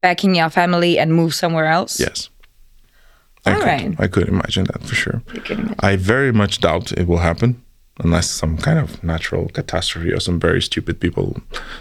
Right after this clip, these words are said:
Speaker 2: with a lot of power do some, something. But,
Speaker 1: Uh-huh.
Speaker 2: uh, I could imagine it.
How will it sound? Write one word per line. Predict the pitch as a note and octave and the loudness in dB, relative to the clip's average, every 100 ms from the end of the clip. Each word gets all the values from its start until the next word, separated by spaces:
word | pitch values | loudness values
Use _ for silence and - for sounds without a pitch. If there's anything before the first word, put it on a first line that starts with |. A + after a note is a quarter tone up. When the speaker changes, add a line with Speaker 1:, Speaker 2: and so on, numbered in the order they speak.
| - | -4
Speaker 2:
with | G2 F#2 | 2 4
a | |
lot | E2+ F2 | 4 2
of | E2+ | 2
power | F2+ F2 E2+ | 2 2 2
do | E2+ | 2
some, | E2+ E2+ E2 F2 - | 2 0 0 -4 -2
something. | G2 F#2 B2 C#3 | 0 4 4 4
But, | A2 E2+ | 2 4
Speaker 1:
Uh-huh. | F#2+ F#2 F#2+ G2 | 2 4 2 -2
Speaker 2:
uh, | - - - - - - - - - - | -6 -12 -20 -20 -20 -20 -20 -20 -18 -2
I | A#2+ | -2
could | B2 F3+ | 0 0
imagine | - G#2+ F2+ F2 F2 | 2 4 2 4 2
it. | E2+ | 2